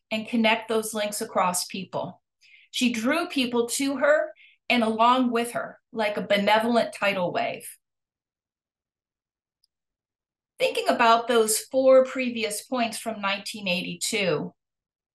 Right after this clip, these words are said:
which were here, we could also think of them as remarks on getting to know people. Good guidelines for a positive life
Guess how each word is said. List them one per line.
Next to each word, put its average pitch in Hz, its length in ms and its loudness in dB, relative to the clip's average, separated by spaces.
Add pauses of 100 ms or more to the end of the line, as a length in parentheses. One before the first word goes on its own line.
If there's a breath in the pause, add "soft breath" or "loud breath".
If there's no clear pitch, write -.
(1200)
which 190 220 -10
were 175 100 -10
here, 175 480 -6 (1900 soft breath)
we 466 160 4
could 453 120 4
also 254 340 4
think 226 300 2
of 202 180 0
them 196 240 2
as 175 560 0 (440)
remarks 247 640 4 (100)
on 202 220 0
getting 208 380 0
to 202 200 -8
know 180 300 -4
people. - 520 -8 (2500)
Good 320 240 0
guidelines 202 680 4
for 220 120 -4
a 196 140 2
positive 220 600 2
life 220 440 2